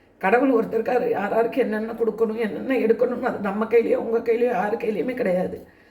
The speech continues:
மேல இருக்கவே நினைச்சாதே நம்மளுக்கு என்ன வேணாலும் கொடுக்க முடியும், எடுக்க முடியும். ஆனா நம்மளோட முயற்சினாலதே நம்ம வந்து இந்த கோயில் குளம் சுத்துறது, வெளியில சந்தோஷத்தை காட்டிக்கிறது, அது எல்லாமே நம்ம கையில தான் இருக்கு.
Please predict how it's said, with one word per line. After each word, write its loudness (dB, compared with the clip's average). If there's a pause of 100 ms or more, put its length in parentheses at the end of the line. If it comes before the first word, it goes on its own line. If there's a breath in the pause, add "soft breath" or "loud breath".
(380 soft breath)
மேல 4
இருக்கவே 2
நினைச்சாதே 2
நம்மளுக்கு -2
என்ன -2
வேணாலும் -4
கொடுக்க -4
முடியும், -2
எடுக்க 0
முடியும். 0
ஆனா 0
நம்மளோட 2
முயற்சினாலதே -2
நம்ம -2
வந்து 2
இந்த -4
கோயில் 6
குளம் -2
சுத்துறது, 0
வெளியில 0
சந்தோஷத்தை -4
காட்டிக்கிறது, -6 (280 loud breath)
அது 0
எல்லாமே 0
நம்ம -2
கையில 2
தான் -4
இருக்கு. -10